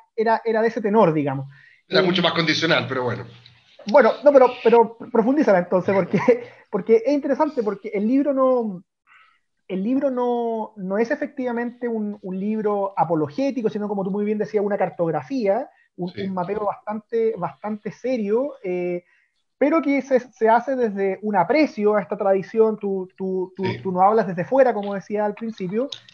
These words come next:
Speaker 1: y sin embargo quizás, digamos, pese a eso, estás dispuesto a, a, a reconocer e-, eso, aunque sea incondicional, aunque sea más, <laughs> más,
Speaker 2: Sí.
Speaker 1: más, más suavizado. ¿En qué estás pensando exactamente, eh, que, que,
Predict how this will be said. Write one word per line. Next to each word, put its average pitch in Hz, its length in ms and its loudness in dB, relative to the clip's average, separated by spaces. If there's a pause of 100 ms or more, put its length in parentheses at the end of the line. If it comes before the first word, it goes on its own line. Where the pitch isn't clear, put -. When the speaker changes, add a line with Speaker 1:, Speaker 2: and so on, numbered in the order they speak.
Speaker 1:
y 151 80 -16
sin 233 120 -4
embargo 247 400 2
quizás, 247 380 0 (800)
digamos, 196 340 -2
pese 226 180 0
a 240 80 4
eso, 254 160 4
estás 240 220 0
dispuesto 233 580 0
a, 196 280 0
a, 175 520 0
a 175 40 2
reconocer 170 540 0 (160)
e-, 226 200 0
eso, 226 180 2
aunque 220 160 2
sea 220 180 2
incondicional, 208 560 2
aunque 180 220 0
sea 196 200 2
más, 190 180 -2
<laughs> 196 460 -6
más, 190 420 0
Speaker 2:
Sí. 123 240 0 (120)
Speaker 1:
más, - 140 -12 (100)
más 202 160 -4
suavizado. 208 640 2 (160)
¿En - 260 -4
qué 320 80 -2
estás 320 200 -4 (100)
pensando 269 420 -2
exactamente, 262 1160 -4
eh, 202 440 0
que, 202 280 -8 (180)
que, 202 320 -6